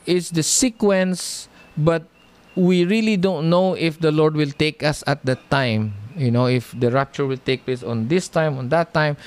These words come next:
No one knows. Not even the angels. Only the Father. So how do we know,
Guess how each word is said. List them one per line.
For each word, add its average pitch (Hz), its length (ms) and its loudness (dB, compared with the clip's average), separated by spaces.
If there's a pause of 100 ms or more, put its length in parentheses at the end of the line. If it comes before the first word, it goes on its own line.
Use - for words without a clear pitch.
(1300)
No 151 260 4
one 185 240 0
knows. 151 520 -4 (460)
Not 156 220 0
even 190 300 0
the 180 120 2
angels. 220 720 -2 (280)
Only 339 760 2
the 302 180 4
Father. 165 440 0
So 170 280 0 (200)
how 240 260 4
do 226 140 0
we 220 120 2
know, 226 640 2